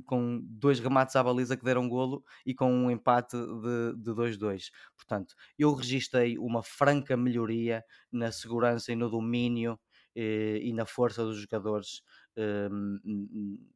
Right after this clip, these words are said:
para este jogo. Agora, tendo dito isto, os problemas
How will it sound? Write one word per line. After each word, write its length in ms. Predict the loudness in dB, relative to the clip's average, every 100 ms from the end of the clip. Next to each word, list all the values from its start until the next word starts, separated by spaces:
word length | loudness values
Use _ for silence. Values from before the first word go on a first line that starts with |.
| -4
para 160 | -2
este 260 | -2 -4 -8
jogo. 300 | -6 -6 -10 _ _ -6
Agora, 500 | 0 2 2 0 -4 -16 _ _ _ _ _
tendo 260 | 2 2 2
dito 320 | -4 -4 -6
isto, 280 | -6 -10 -10
os 140 | -10 -4
problemas 600 | -2 2 2 0 -4